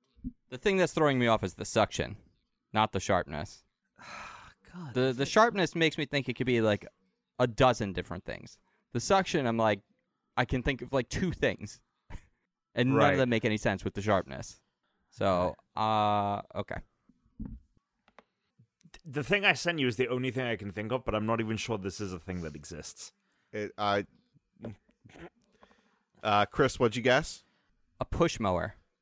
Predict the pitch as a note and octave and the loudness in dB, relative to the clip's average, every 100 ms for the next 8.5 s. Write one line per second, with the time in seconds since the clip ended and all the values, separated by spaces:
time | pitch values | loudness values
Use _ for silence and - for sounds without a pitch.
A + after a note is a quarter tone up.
0 | _ _ _ - - G2+ G2 B2 B2+ G#2+ | _ _ _ -18 -4 0 0 0 -2 2
1 | B2 A#2 A2 - B2 C3 C#3+ B2+ B2 C3 | 4 4 2 2 6 6 6 4 6 8
2 | D3 E3+ - G2 - - G#2 F#2 - G2 | 8 6 -2 -8 -10 -8 -6 -6 -6 -2
3 | G#2 G2 E2 _ _ - - _ - B2 | 0 -2 -6 _ _ -20 -20 _ 2 6
4 | A#2+ A#2+ A#2+ A#2+ C3+ C#3+ D3 C#3 B2+ F#2 | 6 4 0 2 4 4 4 2 2 -2
5 | G#2+ G#2 B2+ D3+ E3+ E3+ _ _ _ _ | -2 -2 -2 -2 -2 -6 _ _ _ _
6 | _ - - - D3 C#3 C#3 B2 A#2 G#2+ | _ -8 4 8 10 10 6 4 4 4
7 | A#2+ B2+ D#3+ - - _ _ - - - | 4 4 2 -8 -20 _ _ -20 -20 -20
8 | - B2+ B2+ A#2+ E2+ | 0 2 6 6 6